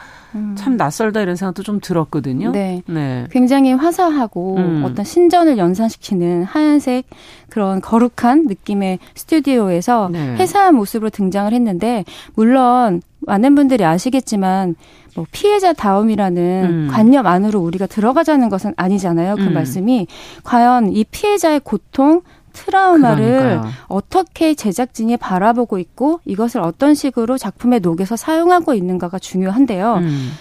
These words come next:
Speaker 1: 저는 이 피해자의 인간적인 모습이라던가 사람 자체가 보이진 않았던 것 같아요.
Speaker 2: 음.
Speaker 1: 굉장히 나쁘게 말하면 기계적으로 자신이 당한 사-, 사실을 진술하고 있게만,
Speaker 2: 음.
Speaker 1: 그렇게 어떻게 보면 기능하고 있게만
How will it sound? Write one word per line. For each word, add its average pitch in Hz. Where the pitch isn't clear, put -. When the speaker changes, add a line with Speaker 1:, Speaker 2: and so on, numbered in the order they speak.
Speaker 1:
저는 269
이 247
피해자의 370
인간적인 262
모습이라던가 180
사람 453
자체가 240
보이진 208
않았던 220
것 196
같아요. 170
Speaker 2:
음. 147
Speaker 1:
굉장히 285
나쁘게 320
말하면 185
기계적으로 254
자신이 269
당한 208
사-, 285
사실을 285
진술하고 277
있게만, 175
Speaker 2:
음. 165
Speaker 1:
그렇게 147
어떻게 208
보면 202
기능하고 311
있게만 180